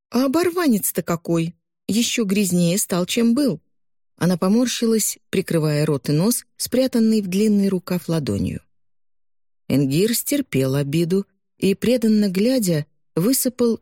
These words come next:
пригоршню каури в подол возлюбленной. "Такие?" — взволнованно прошептал он. "Такие", — бросила Агуна, презрительно ковыряя пальчиком белую горку ракушек.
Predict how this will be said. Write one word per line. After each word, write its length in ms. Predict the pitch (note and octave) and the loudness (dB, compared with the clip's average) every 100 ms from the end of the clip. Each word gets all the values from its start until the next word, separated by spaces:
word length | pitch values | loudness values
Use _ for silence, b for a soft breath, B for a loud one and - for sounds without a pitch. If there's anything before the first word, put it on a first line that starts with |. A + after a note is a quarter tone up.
| _ - | _ -4
пригоршню 720 | G#3+ F3+ A#3 A3 - G3+ G3 | -2 0 0 0 0 -2 0
каури 500 | E3+ F3 A#3+ B3+ A#3 | 0 0 2 0 -2
в 100 | - | -2
подол 520 | G3 F3+ G#3 G#3+ - - | -2 0 0 0 -4 -4
возлюбленной. 800 | F#3 F#3 F#3 E3 F#2+ - - - _ _ _ _ _ _ _ _ _ | -4 0 -2 -2 -4 -6 -8 -10 _ _ _ _ _ _ _ _ _
"Такие?" — 640 | G#2+ - - A2 C#3 G#3 - _ _ | -12 -8 -6 -2 -2 -4 -8 _ _
взволнованно 720 | D#3 D#3 E3+ E3 F3 E3 E3 | -2 0 2 2 2 2 0
прошептал 540 | - D#3+ E3 - D#3+ D#3 | -2 -4 -4 -4 -4 -2
он. 240 | D#3+ D#3 - _ _ _ _ _ _ - | -2 -2 -6 _ _ _ _ _ _ -4
"Такие", — 540 | B3 B3 G#3 E3 F3+ - _ _ - | -4 0 0 0 -2 -6 _ _ -4
бросила 480 | F#3 G#3+ - F3+ E3+ | 0 2 0 0 0
Агуна, 400 | E3 G#3+ A3 E3 _ | 0 2 2 -2 _
презрительно 760 | G#3 G#3+ F#3+ A3 C4 B3 A3+ A3+ | 0 2 2 0 0 0 0 0
ковыряя 480 | G#3 G3+ G3 F#3+ | 0 2 2 0
пальчиком 760 | - B3 B3+ - A3+ A3 G#3 G3+ - | 0 -2 -2 -4 -2 0 0 -2 -4
белую 560 | C3+ D3 A#3 A#3 A3+ | -2 0 2 2 0
горку 380 | F3+ G3+ G3+ F3 | 0 -2 -2 -4
ракушек. 680 | E3+ - A#2 - - - | -4 -4 -8 -8 -12 -16